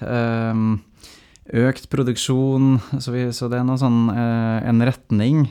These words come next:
som, eh, som ligger i de moderne samfunnene da, som, eh, som altså ligger der og på en måte guider oss, eh, litt sånn uavhengig av våre hjerner. Så det gjør det ekstra vanskelig da.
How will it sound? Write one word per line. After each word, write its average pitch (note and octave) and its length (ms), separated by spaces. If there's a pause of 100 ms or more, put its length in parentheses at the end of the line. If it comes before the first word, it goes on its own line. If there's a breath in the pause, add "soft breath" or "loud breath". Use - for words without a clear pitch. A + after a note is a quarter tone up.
som, B2 480
eh, B2 340
som A#2+ 160
ligger A#2+ 460 (160)
i A#2 240
de A2 260
moderne G#2+ 520
samfunnene G#2 560
da, B2+ 160
som, A2 420 (1500 soft breath)
eh, G#2+ 480
som A#2 240
altså A2 180
ligger G#2+ 320
der G#2 280
og A2+ 100
på A2+ 80
en G#2+ 40
måte G2+ 180
guider G#2+ 360
oss, - 400 (180 loud breath)
eh, G#2+ 640
litt G#2+ 160
sånn G#2+ 180
uavhengig F#2 680
av G#2 260
våre G#2+ 240
hjerner. G2+ 400
Så G#2+ 120
det A#2 100
gjør A2 200
det G#2+ 200
ekstra - 300
vanskelig C3 340
da. B2+ 120